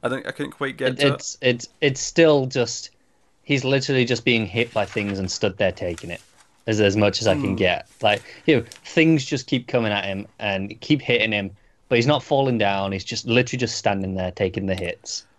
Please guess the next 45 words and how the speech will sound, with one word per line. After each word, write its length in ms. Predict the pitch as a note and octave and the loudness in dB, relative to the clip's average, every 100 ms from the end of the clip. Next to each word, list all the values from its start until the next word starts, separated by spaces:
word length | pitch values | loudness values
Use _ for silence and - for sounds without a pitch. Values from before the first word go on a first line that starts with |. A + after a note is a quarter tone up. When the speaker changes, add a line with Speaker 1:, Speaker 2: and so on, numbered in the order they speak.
| _ | _
Speaker 1:
What 160 | D#3 | 0
I 20 | F3 | 2
do 120 | B3 | 4
want 140 | A#3 | 2
to 40 | - | 0
point 120 | D3+ | -2
out 80 | A2 | -2
about 100 | A#2 | -2
this 120 | A#2 | -4
scene, 240 | A#2 G#2+ | -6 -6
though, 200 | G#2+ A2 - | -6 -6 -4
is 220 | G#2+ G#2 | -6 -6
that 160 | G#2+ F2 | -6 -6
it's 120 | - | -6
the 100 | G#2+ | -14
first 600 | - B2+ B2 - - - | -6 -6 -4 -6 -8 -8
scene 400 | - A#2 G#2+ G2 | -8 -6 -8 -8
in 120 | G#2 | -8
the 100 | G2+ | -6
episode 580 | G2 - - F#2+ F#2 - _ _ _ _ _ | -8 -10 -8 -6 -8 -12 _ _ _ _ _
where 360 | A2 A2 G#2+ G2+ - | -2 -2 -2 -6 -12
this 240 | - B2+ - | -4 -4 0
episode, 440 | A#2+ - A2+ G#2 - | -2 -2 -8 -10 -14
what 120 | A2 A2+ | 0 2
I 60 | |
believe 240 | C3 B2+ A2+ | 2 -2 -4
this 160 | A2 | -4
episode's 360 | A#2 G#2+ - - | -6 -12 -8 -8
theme 380 | - - F#3+ E3+ | -8 -8 -4 -2
is, 380 | G2+ G2+ - - _ _ | -2 -4 -8 -10 _ _
is 120 | - | -8
fatherhood 600 | - B2 A#2 F#2 F2+ - - _ _ | -2 0 0 -2 -8 -10 -20 _ _
appears. 680 | - - G2+ E2+ F2+ - - _ _ _ - | -14 -10 -8 -8 -6 -8 -8 _ _ _ -8
It's, 240 | G#2 G2+ | 0 2
Speaker 2:
Hmm. 80 | A2 | 2
Speaker 1:
uh, 160 | G#2 G2+ | -4 -2
this 160 | A#2+ | -2
is 80 | B2 | -2
a 60 | A#2+ | -4
father 360 | - A2+ G#2+ | 0 0 0
who's, 720 | G#2+ G#2+ G2 F#2+ F#2 - - - _ _ _ _ _ _ _ _ _ _ _ _ _ _ _ _ - - | -4 -6 -6 -6 -8 -8 -8 -12 _ _ _ _ _ _ _ _ _ _ _ _ _ _ _ _ -20 -12
it's 120 | - | 0
not 180 | F#3+ C#3 | 2 2
really 280 | B2 C3 A2+ | 0 2 0
th-, 140 | - | -4